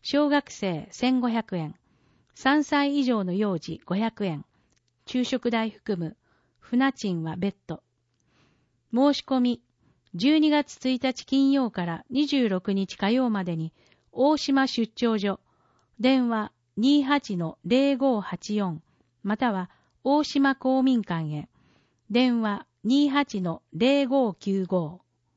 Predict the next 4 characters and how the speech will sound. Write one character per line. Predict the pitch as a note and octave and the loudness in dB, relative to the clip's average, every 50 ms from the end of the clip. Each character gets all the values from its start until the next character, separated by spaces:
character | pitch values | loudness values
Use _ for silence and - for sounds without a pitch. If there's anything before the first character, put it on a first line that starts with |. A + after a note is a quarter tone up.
| _ _ _ _ _ _ _ _ _ _ _ _ _ _ _ _ _ _ _ _ _ _ _ _ _ _ _ _ _ _ _ _ _ _ _ _ _ _ _ _ _ _ _ | _ _ _ _ _ _ _ _ _ _ _ _ _ _ _ _ _ _ _ _ _ _ _ _ _ _ _ _ _ _ _ _ _ _ _ _ _ _ _ _ _ _ _
講 | _ - D4 D4 D4+ D4+ D4 D4 | _ 0 2 4 4 4 4 4
演、 | D4 C#4 C#4 C4+ C4 C4 C#4 - _ _ _ | 4 2 2 0 -4 -6 -8 -14 _ _ _
講 | - - C4 C4+ C4 C4 | 0 2 4 4 4 4
座。 | B3 - B3 A#3+ G#3+ | 2 2 0 0 0